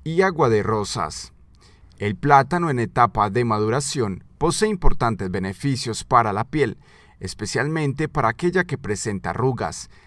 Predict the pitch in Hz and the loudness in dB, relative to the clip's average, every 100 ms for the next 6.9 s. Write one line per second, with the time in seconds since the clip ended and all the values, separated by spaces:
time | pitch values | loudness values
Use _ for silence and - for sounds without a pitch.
0 | - - 107 - 113 - 143 139 151 151 | -18 -4 -4 -2 -4 -2 2 2 2 0
1 | 139 143 139 127 127 123 127 131 135 117 | 0 0 -2 -2 -2 0 0 2 0 0
2 | 131 123 127 117 110 117 123 127 110 110 | 0 0 -2 -4 -2 -2 0 0 0 -2
3 | 107 98 156 147 214 101 185 - - - | -2 -4 -2 0 0 -2 -6 -10 -18 -20
4 | - 160 151 175 180 214 190 131 101 92 | -6 -2 0 0 0 2 2 2 0 -2
5 | 120 104 90 104 92 143 143 107 95 - | -2 0 -2 -4 -2 -2 -2 -2 -4 -4
6 | 147 120 101 120 151 110 101 - | -4 -2 -2 0 0 0 -2 -6